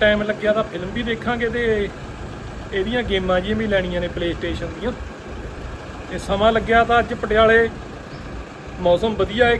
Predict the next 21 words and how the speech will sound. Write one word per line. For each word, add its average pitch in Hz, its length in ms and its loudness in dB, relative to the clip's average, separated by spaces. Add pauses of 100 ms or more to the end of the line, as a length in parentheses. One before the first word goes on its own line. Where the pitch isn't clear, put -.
ਗੇੜੀ 180 220 4
ਵੀ 175 100 -2
ਲਾਵਾਂਗੇ 175 440 2
ਘੰਟਾ 180 220 0
ਡੇਢ 156 260 -4
ਘੰਟਾ। 185 240 -2
ਆਹ 170 480 -8
ਦੇਖ 175 180 -8
ਲਓ, 202 120 -6
ਮੌਸਮ 190 400 -4
ਤਾਂ 196 100 -6 (100)
ਬਹੁਤ 180 280 -4
ਵਧੀਆ 208 260 -4
ਹੋਇਆ 170 280 -6
ਪਿਆ 156 140 -8
ਹੈਗਾ। - 340 -8 (480)
ਹਾਂਜੀ, 170 460 -2 (160)
ਮੀਂਹ 175 400 -4
ਪੈ 165 200 4
ਰਿਹਾ। 170 220 0
ਹੁਣ - 1120 -4